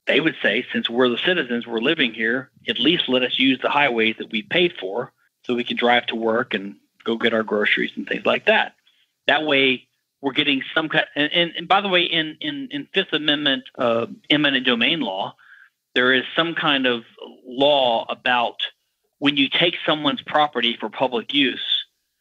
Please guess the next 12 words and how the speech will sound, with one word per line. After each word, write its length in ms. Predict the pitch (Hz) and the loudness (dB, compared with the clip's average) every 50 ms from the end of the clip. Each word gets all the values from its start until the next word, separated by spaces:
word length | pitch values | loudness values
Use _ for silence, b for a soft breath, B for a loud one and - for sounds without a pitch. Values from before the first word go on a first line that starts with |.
| _ _ - | _ _ -8
you 120 | 127 143 | -8 -6
can 140 | - 247 - | -6 -6 -2
pay 240 | - - 170 175 165 | 0 2 2 2 4
them 380 | 156 151 139 131 127 123 120 - _ _ - | 4 2 2 2 2 0 -2 -2 _ _ -8
monetary 920 | 131 127 139 143 143 135 - - 143 123 120 117 117 113 113 110 - - _ _ _ _ _ _ _ _ _ _ - | -2 -2 0 0 0 -2 -2 0 2 2 2 2 0 0 -2 -4 -6 -10 _ _ _ _ _ _ _ _ _ _ -8
payment, 420 | - 160 165 135 104 104 95 - - - - _ _ _ _ _ _ _ _ _ _ _ - | -4 0 0 0 0 -2 -8 -8 -12 -20 -20 _ _ _ _ _ _ _ _ _ _ _ -2
damages, 480 | - 147 147 131 110 104 104 104 101 - - B B B B B B B B _ _ - | 0 2 2 0 0 -4 -4 -6 -6 -12 -14 B B B B B B B B _ _ 0
or 200 | 175 185 208 202 | 2 4 4 4
you 160 | 185 165 165 | 4 2 0
can 160 | 156 - 143 | -2 -2 -2
give 200 | 131 147 143 135 | 0 0 0 2
them 340 | 135 131 127 120 117 113 - | 2 0 0 0 -2 -6 -10